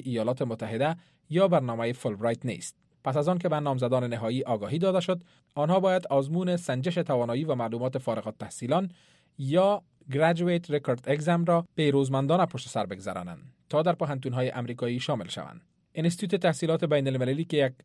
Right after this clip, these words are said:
شریک برنامه فولبرایت سفارت ایالات متحده است، درخواست‌های نهایی را به پوهنتون‌های امریکایی می‌فرستد. کاندیدان فولبرایت نباید مستقیماً به پوهنتون‌ها در ایالات متحده درخواست کنند.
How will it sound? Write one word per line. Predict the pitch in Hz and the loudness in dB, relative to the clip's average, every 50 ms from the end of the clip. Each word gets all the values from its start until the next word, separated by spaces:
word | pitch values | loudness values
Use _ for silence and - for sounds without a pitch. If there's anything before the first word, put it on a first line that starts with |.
| _ | _
شریک | - - - 143 127 135 147 - - | -10 -4 -2 0 0 0 -2 0 0
برنامه | 151 143 139 143 127 127 120 117 123 127 123 | 0 2 4 2 2 2 0 -2 0 -2 -2
فولبرایت | 123 - - 120 110 113 139 143 143 143 139 | -2 -2 -4 -4 0 2 2 2 2 0 -2
سفارت | 131 139 131 - 117 113 117 - | -6 -6 -4 -4 -2 -2 -2 -4
ایالات | 120 107 107 104 107 107 - | -4 -4 -2 -2 -2 -4 -4
متحده | 110 107 104 - - 95 98 101 117 | -6 -8 -8 -8 -10 -10 -6 -4 -2
است، | 143 165 175 - - _ _ _ _ _ _ _ - | -2 -2 -4 -6 -14 _ _ _ _ _ _ _ 2
درخواست‌های | 135 139 139 - 165 151 135 - - 185 185 185 | 2 2 4 4 2 0 2 4 2 4 4 4
نهایی | 180 160 156 156 160 | 2 2 2 2 2
را | 160 160 151 | 2 2 0
به | 151 | 0
پوهنتون‌های | 139 135 139 135 127 120 131 117 123 123 123 127 123 - | 0 0 -2 -2 -2 -4 -4 -2 0 0 0 0 -2 -2
امریکایی | 127 120 123 123 - 131 120 107 | -4 -4 -4 -2 -2 -2 -2 -2
می‌فرستد. | 98 95 - - 95 87 - - 73 - - _ _ _ _ _ _ _ _ | -4 -6 -10 -10 -12 -12 -12 -12 -12 -14 -14 _ _ _ _ _ _ _ _
کاندیدان | - 131 110 104 107 104 113 117 117 | -4 -2 -2 -2 -2 -4 -4 -4 -4
فولبرایت | - - 110 107 117 131 131 131 151 | -4 -6 -6 -2 0 0 0 0 0
نباید | 151 165 180 175 143 117 104 95 87 _ _ _ _ _ _ | 0 2 4 4 4 2 2 0 -6 _ _ _ _ _ _
مستقیماً | 135 135 131 - 139 127 - 156 165 196 202 | -4 -4 -2 -2 -4 -4 -2 -2 0 0 0
به | 175 127 117 120 127 | -2 -2 -2 -4 -4
پوهنتون‌ها | 127 - 117 120 113 113 - 110 107 - 160 180 | -2 -4 -6 -6 -6 -6 -8 -8 -4 -2 -2 0
در | 165 165 | 0 -2
ایالات | 147 - 127 120 113 120 120 120 | -2 -2 -2 -2 0 -2 -2 -2
متحده | 127 113 113 - 110 107 110 110 113 113 120 - _ _ _ _ - | -4 -8 -6 -8 -8 -6 -4 -4 -4 -4 -6 -10 _ _ _ _ -2
درخواست | 139 143 131 - - - 175 - - | -2 0 0 0 -2 -4 -4 -4 -10
کنند. | - - 85 85 78 - | -12 -10 -10 -10 -10 -12